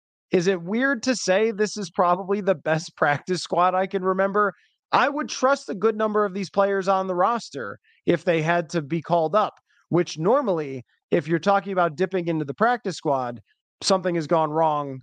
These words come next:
you're in trouble, call a hospital. It's not, it's not good, right? But in this case, if you're dipping into Juwan Williams, all right, well, it's not the best, but it's also, this is a guy who's played in the league before, hasn't been a total tragedy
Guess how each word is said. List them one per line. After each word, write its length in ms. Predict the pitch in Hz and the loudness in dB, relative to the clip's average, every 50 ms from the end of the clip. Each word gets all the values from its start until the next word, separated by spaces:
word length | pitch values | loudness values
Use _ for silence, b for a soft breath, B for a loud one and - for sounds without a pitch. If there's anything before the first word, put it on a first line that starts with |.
| - _ | -16 _
you're 280 | - 147 170 170 165 | -2 0 2 2 2
in 80 | 160 147 | 0 -2
trouble, 560 | - - 165 151 139 143 135 131 131 123 - _ _ _ _ _ _ | 0 0 0 0 0 -2 -4 -4 -4 -4 -8 _ _ _ _ _ _
call 240 | - 180 175 165 165 | 2 4 4 4 4
a 40 | |
hospital. 640 | 147 156 165 156 - - - 170 156 143 135 127 113 b b | 2 2 0 0 -2 -4 -6 -4 -2 -2 -2 -4 -6 b b
It's 160 | - 180 - | -4 -4 0
not, 240 | - 233 226 220 214 | 2 2 2 2 -2
it's 120 | 196 160 202 | -4 -2 0
not 260 | 226 214 208 165 - | 0 0 0 -2 0
good, 280 | 175 196 190 156 117 - - | 2 2 2 2 -2 -4 -4
right? 320 | 135 156 170 170 170 175 - - _ _ _ _ _ _ | 0 0 2 2 0 -4 -8 -16 _ _ _ _ _ _
But 240 | - 190 196 202 196 - | 2 2 4 2 0 -4
in 140 | 208 214 226 | -6 -6 -4
this 180 | 311 359 277 | -4 -4 -2
case, 500 | - - 202 185 190 226 226 - - - - _ _ _ _ - | 0 0 0 2 0 -2 -6 -8 -12 -14 -14 _ _ _ _ -2
if 160 | - 190 151 | -2 -2 0
you're 160 | 202 202 190 | 0 0 0
dipping 360 | 160 180 254 269 - 294 226 | 0 0 -2 -2 -2 -2 -2
into 240 | 233 233 190 208 214 | -2 -2 -2 -2 -2
Juwan 440 | 180 190 196 190 190 190 190 180 170 | 0 0 2 2 2 2 0 0 0
Williams, 720 | 185 202 185 165 160 156 170 208 247 254 - - - - _ | 0 0 0 0 -2 -4 -4 -6 -8 -8 -10 -14 -18 -18 _
all 180 | - - 208 185 | 0 2 2 4
right, 260 | 160 151 165 185 214 | 4 2 2 0 -2
well, 340 | 175 175 170 160 160 160 156 | -2 0 0 2 2 0 0
it's 180 | 143 - - - | -2 -4 -4 -4
not 200 | 160 135 127 - | -2 -2 -4 -6
the 60 | 131 | -2
best, 540 | 120 208 240 208 160 151 160 - - - 165 | 0 0 0 2 0 -4 -6 -10 -14 -18 -4
but 300 | 139 170 170 160 156 151 - _ _ _ _ _ _ | 0 0 2 2 0 -6 -10 _ _ _ _ _ _
it's 180 | 175 170 - | -2 0 2
also, 680 | 208 208 220 220 196 - - 196 175 170 160 160 160 160 - _ | 2 2 2 0 -2 -2 -2 0 0 0 0 -2 -4 -6 -8 _
this 200 | 185 185 170 - | -6 -6 -6 -6
is 120 | 190 170 | -6 -6
a 60 | 175 165 | -2 0
guy 160 | 170 160 170 | 2 2 2
who's 160 | 170 175 - | 0 -2 -6
played 300 | _ - 185 170 170 175 | _ -2 0 0 0 0
in 60 | 175 | -2
the 100 | 165 156 | -4 -4
league 320 | 156 165 180 185 175 147 143 | -4 -4 -2 -4 -4 -2 -4
before, 600 | 165 139 - - 156 147 147 147 139 139 139 - _ _ _ _ _ | -4 -4 -2 -2 0 0 0 0 0 -2 -4 -8 _ _ _ _ _
hasn't 300 | - 170 180 175 185 170 | -2 0 0 0 -2 -2
been 120 | 170 160 151 | -2 -2 -2
a 80 | 147 | -4
total 500 | - - - - - 180 185 170 170 160 | -6 -8 -8 -2 0 0 2 0 -2 -4
tragedy 800 | 147 - 165 156 151 151 156 139 135 131 139 135 135 135 131 131 | -6 -2 0 0 0 0 -2 -4 -6 -8 -8 -8 -6 -6 -6 -8